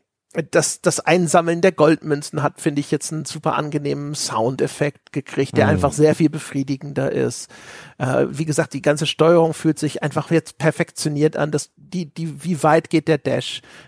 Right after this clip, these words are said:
Speaker 1: Wie ist der Dash grafisch dargestellt? Äh, wie fühlt sich das Springen an? Äh, mit, wie ist die Kadenz bei den, beim Waffeneinsatz? Welche Reichweite haben diese Waffen und so weiter? Ist alles wirklich so viel
Speaker 2: Mhm.
Speaker 1: besser.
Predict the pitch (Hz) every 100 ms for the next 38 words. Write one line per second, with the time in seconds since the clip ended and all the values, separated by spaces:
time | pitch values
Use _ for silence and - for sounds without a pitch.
0 | _ - 196 185 180 175 147 _ - 170
1 | 165 - 147 139 143 151 - 127 147 147
2 | - 139 139 139 135 - - - _ -
3 | 139 131 131 151 156 170 - 185 175 156
4 | 170 - - 160 180 165 151 143 143 143
5 | 139 - - _ 151 139 139 131 135 156
6 | 165 - - _ 143 143 175 190 180 151
7 | 156 160 165 196 - - - 151 147 147
8 | 139 135 - 156 147 156 - 156 139 147
9 | 139 147 143 - 147 151 131 123 151 -
10 | 147 139 139 143 139 143 135 135 143 139
11 | 135 143 143 143 143 139 143 135 135 -
12 | - 143 131 - 151 143 - 135 151 151
13 | - 101 147 139